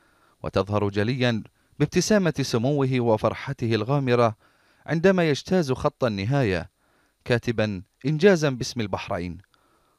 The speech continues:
وهو الشعار الأزلي الذي يسير عليه سموه، ويقولها دائما أن الإنجاز ليس شخصيا، بل هو إنجاز للوطن، إنجاز لمملكتنا الغالية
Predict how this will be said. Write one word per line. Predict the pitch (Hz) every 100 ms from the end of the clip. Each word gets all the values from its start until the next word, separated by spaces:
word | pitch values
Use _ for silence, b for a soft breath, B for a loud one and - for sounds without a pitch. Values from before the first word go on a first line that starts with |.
| -
وهو | 90 95
الشعار | 90 101 107 120
الأزلي | 110 101 101 101 131 139 b b b
الذي | 135 180 180
يسير | 165 - 214
عليه | 175 147 147 139
سموه، | - 131 90 82 95 _ _ _ -
ويقولها | 82 - 123 113 110
دائما | 120 151 139 123 110 - _ _ _ -
أن | 151
الإنجاز | 156 123 135 156 135
ليس | 117 110 -
شخصيا، | 104 104 - 151 156 101 87 - _ _ _ _
بل | 80 82
هو | 110 123
إنجاز | 113 117 143 131
للوطن، | 123 117 156 - 123 95 80 _ _ _ -
إنجاز | 98 87 110 135 131
لمملكتنا | 120 120 107 95 135 139 - 135 123
الغالية | 110 151 147 135 127